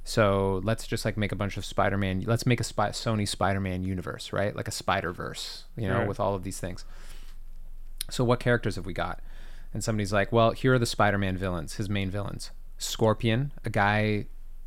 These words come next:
Speaker 1: with, like, facial tattoos w-, in, like, a scorpion suit. The Vulture,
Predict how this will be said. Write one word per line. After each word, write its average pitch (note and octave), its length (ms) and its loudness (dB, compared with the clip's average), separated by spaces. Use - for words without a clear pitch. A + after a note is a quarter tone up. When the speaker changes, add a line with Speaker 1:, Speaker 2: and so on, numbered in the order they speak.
Speaker 1:
with, - 180 -2
like, G2 160 0
facial G#2 380 -2
tattoos G2 720 -2
w-, A2+ 160 -2
in, G#2+ 120 0
like, F#2+ 140 -2
a - 40 -2
scorpion G2+ 460 0
suit. F#2 340 -2
The A2 100 2
Vulture, A2 600 2